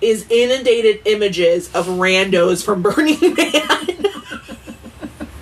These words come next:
All I fucking have. So, yeah, so there's, there's that. Now, the fun part of Burning Man twenty twenty-three, and then we're gonna move on down the rabbit hole of places you don't wanna fucking go.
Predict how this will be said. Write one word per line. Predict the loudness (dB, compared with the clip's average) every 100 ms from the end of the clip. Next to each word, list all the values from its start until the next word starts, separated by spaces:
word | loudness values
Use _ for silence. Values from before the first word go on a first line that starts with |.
| -18 -18 -16 -14 -14 -12 -2 2 2 2 0
All | 0 2 2 2
I | 2 0
fucking | 0 -2 -4 -6
have. | -4 -4 -2 -4 -4 -10 -12 -12 -14 -14 -6
So, | -2 2 4 4 4 2 -2 -14 _ -20 -4
yeah, | -2 -2 -6
so | -6 -2 2 0 2
there's, | 2 4 2 -2
there's | -4 0 0 -2
that. | -4 -6 -12 -20 -20 -18 0
Now, | 2 4
the | 2 -2
fun | 0 0 2 2 2 -2
part | -2 2 2 2
of | 0 -2 0
Burning | 0 2 0 -4 -2
Man | 0 2 0 -4
twenty | 0 2 2 0 -4
twenty-three, | -2 0 2 2 -2 0 0 0 0 2 2 2
and | 2
then | 2
we're | 2 2
gonna | 0 0
move | 0 0 0 0
on | 2 2 0
down | 0 0 2
the | 0
rabbit | 2 2 2 2
hole | 2 4 4 4
of | 0
places | 0 0 0 -4 -4
you | -6 -2
don't | 0 0 0
wanna | 0 0
fucking | 0 0 0 0
go. | 2 4 4 4 2